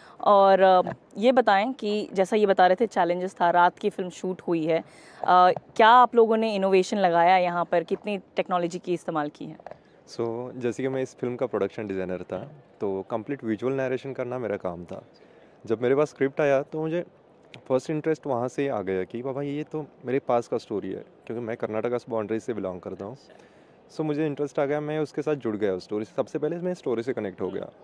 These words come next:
Speaker 2: लेकिन जब स्टोरी कर रहे थे तब सोचा कि यार चार दिन नाइट में शूट करना है, इतने सारे, जैसे सूरज ने बताया कि इतने सारे रिस्ट्रिक्शंस हमें होते हैं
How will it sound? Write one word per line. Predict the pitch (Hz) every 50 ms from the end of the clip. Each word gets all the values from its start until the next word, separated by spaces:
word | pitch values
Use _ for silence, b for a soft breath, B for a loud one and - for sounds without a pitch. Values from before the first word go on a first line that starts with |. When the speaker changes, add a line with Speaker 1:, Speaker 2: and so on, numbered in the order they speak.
| _ _ _ _ _ -
Speaker 2:
लेकिन | 123 123 143
जब | 139 165 151
स्टोरी | - - 151 139 156
कर | 165 - 170 165
रहे | 160 170 165
थे | - 175 165
तब | - _ - 160 151 - - - -
सोचा | 156 147 135 160
कि | 175 170
यार | 160 165
चार | 127 - 131 120 131
दिन | 139 147 151
नाइट | 139 110 104 107 - _
में | 127
शूट | 120 - 120 98
करना | - - 98 98 101
है, | 113 131 131 - -
इतने | - - - 131 131
सारे, | - 131 127 139 -
जैसे | 110 110 104 135 131
सूरज | - - 117 110 117 117
ने | 123
बताया | 113 101 92 - 98 95
कि | 101 131
इतने | 135 - - - 151 139
सारे | - 131 139 151
रिस्ट्रिक्शंस | 135 131 - - - 127 127 - 151 147 135 - -
हमें | 117 117 120
होते | 107 101 92 - 107
हैं | 101 -